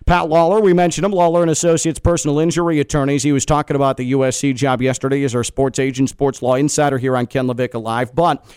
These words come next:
Pat Lawler also is, uh, the, the finest personal injury attorney that you are gonna find in all of South Florida. Lawler and Associates personal injury attorneys. He and his staff, they have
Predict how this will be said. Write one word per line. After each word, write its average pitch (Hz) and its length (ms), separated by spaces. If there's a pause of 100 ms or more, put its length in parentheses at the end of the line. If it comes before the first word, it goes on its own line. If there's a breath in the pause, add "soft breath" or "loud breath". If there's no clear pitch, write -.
(120)
Pat 165 240
Lawler 151 380
also 165 680 (240 soft breath)
is, 135 1000
uh, 127 500
the, 156 180
the 156 140
finest 180 720
personal 165 380
injury 147 440
attorney 131 520 (180 soft breath)
that 127 80
you 165 160
are 170 80
gonna 139 140
find 135 460 (160 soft breath)
in 151 120 (100)
all 190 340
of 156 120
South 156 400
Florida. 151 340
Lawler 170 360
and 196 100
Associates 180 500
personal 175 440
injury 151 420
attorneys. 135 500
He 202 300 (180 loud breath)
and 170 180
his 185 140
staff, 135 400
they 175 140
have 143 180